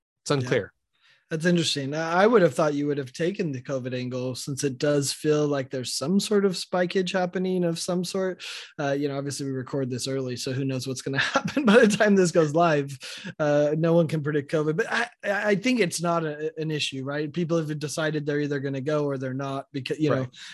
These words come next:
Speaker 2: with covid or not, the travel policies have changed. So I think you're right that, that covid is less of an issue now.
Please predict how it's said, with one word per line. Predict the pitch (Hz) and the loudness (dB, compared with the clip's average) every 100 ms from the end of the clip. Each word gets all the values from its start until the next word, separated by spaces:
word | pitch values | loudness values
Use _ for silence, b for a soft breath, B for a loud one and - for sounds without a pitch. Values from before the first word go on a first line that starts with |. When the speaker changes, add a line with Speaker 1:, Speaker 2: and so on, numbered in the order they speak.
| B 165 | B -2
Speaker 2:
with | 156 | 0
covid | - 156 151 147 | 2 4 6 4
or | 147 | 4
not, | 156 151 151 | 4 4 2
the | 143 | 0
travel | 131 160 147 139 | 0 0 0 0
policies | 151 143 139 147 | -2 -2 -2 -6
have | 139 131 | -8 -4
changed. | 165 147 143 135 | -2 0 -2 -2
So | 147 | -2
I | 143 | 0
think | 180 | 0
you're | 151 | 0
right | 139 123 120 | -2 -6 -10
that, | 135 131 | -8 -4
that | 143 139 | -2 -2
covid | - 156 156 151 151 | 0 2 4 4 2
is | 165 156 135 | 0 0 -2
less | 139 135 - | -4 -6 -6
of | 143 | -4
an | 139 | -4
issue | 139 131 143 | -2 -4 -4
now. | 135 131 135 220 | -4 -4 -4 -6